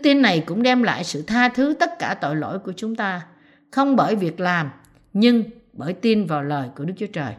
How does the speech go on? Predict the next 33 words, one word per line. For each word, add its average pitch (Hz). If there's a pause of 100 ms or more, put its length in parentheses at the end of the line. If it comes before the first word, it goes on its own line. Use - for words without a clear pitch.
(760)
Đối 196
với 226
những 214
ai 202
nhận 147
phép 226
cắt 247
bì 160
thuộc -
linh 190 (380)
là 151
cắt -
bỏ -
tội 165
lỗi 160
trong 233
lòng 151
qua 214 (280)
của 156
tế 240
lễ 170 (320)
bởi 170
tin 240
vào 165
lời 156
của 165
Đức 214
Chúa 240
Trời 160 (320)
như 180
Abraham 185
đã 120
tin. 170